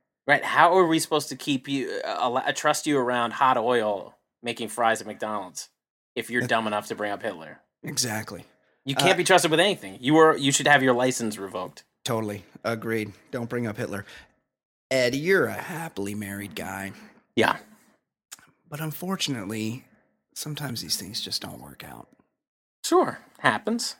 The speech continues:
Speaker 2: And it's no, you know, it's nobody's fault. Maybe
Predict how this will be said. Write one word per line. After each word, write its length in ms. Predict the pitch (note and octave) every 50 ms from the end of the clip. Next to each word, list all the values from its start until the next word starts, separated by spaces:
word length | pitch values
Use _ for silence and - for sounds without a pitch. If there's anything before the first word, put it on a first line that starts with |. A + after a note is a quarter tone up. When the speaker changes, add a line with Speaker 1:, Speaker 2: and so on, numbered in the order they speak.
| _ _ -
Speaker 2:
And 160 | F3 F3+ F3+
it's 240 | F3+ F3 - - -
no, 240 | D#3+ D#3+ E3 E3 - -
you 100 | D#3+ D3+
know, 300 | B2 A#2+ A#2+ A#2+ A#2+ -
it's 160 | - - -
nobody's 360 | F3 F3 F3 E3 D#3+ D3+ C#3 -
fault. 800 | - - C#3+ D3 C#3+ D3 D3 D3 C#3+ - - - - - - - _ _ _ _ _ _ _ _ _ -
Maybe 600 | B2 B2 C3+ C#3+ C#3+ D3 D3 D3 D3 C#3+ -